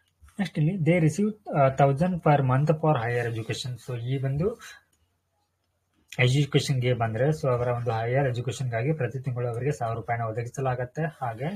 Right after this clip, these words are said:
one time ಸಪೋರ್ಟಿಗಾಗಿ ಅಂತ ಹನ್ನೆರಡು ಸಾವಿರ ರೂಪಾಯಿನ ನೀಡಲಾಗತ್ತೆ. And science ಸ್ಟೂಡೆಂಟ್ಸ್‌ಗೆ ಐವತ್ತು ಸಾವಿರ ರೂಪಾಯಿಗಳನ್ನ ನೀಡಲಾಗತ್ತೆ,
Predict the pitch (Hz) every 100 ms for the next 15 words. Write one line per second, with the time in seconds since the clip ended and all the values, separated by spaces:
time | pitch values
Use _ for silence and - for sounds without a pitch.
0 | 131 117 117 135 135 123 113 120 117 113
1 | 113 110 160 214 214 - - _ - 127
2 | 139 151 - 123 110 123 151 135 117 110
3 | 107 107 120 - _ _ _ - - -
4 | 131 131 131 135 147 - 135 127 127 -
5 | 208 226 - - _ _ 127 127 143 156
6 | - - 165 156 143 127 - 117 120 143
7 | 147 120 117 107 107 -